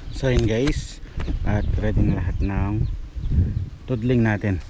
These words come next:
Bali, pa-plastic mulch na lang natin yan. Naayos lang sandali ni Papa Jun yung dun.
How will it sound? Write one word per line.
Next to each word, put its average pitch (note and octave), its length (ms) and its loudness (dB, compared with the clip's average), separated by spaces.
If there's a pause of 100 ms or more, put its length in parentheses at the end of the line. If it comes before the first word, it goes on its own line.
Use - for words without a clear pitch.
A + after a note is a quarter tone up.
(180)
Bali, G2 400 2
pa-plastic F2+ 480 -2
mulch G2 320 0
na G2 80 2
lang F#2+ 160 2
natin F#2 280 0
yan. F#2+ 200 4 (1300)
Naayos G2+ 320 2
lang G#2 120 4
sandali G2+ 280 2
ni G2+ 120 4
Papa G2 200 2
Jun F#2+ 240 4
yung F#2 160 4 (400)
dun. E2+ 240 0